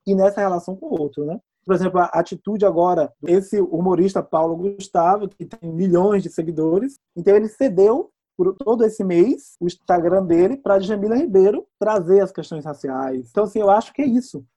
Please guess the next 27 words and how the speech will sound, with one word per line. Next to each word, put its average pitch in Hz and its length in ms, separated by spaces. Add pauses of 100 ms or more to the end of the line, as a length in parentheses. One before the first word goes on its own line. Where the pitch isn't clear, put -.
(220)
As 147 100
pessoas 170 320
brancas 170 480
têm 196 220
que 247 320 (360)
entender 196 460
o 214 60
seu 202 120
lugar, 160 560 (120)
calar, 190 600
ouvir 202 440
mais, 160 520
falar 170 320
menos 196 520
e 190 40
ouvir 180 380
mais. 143 300
Eu 151 80
acho 170 120
que - 60
a 190 60
escuta 226 600
atenta 190 560 (380)
das 143 140
pessoas 151 340
brancas, 147 460
né, 175 200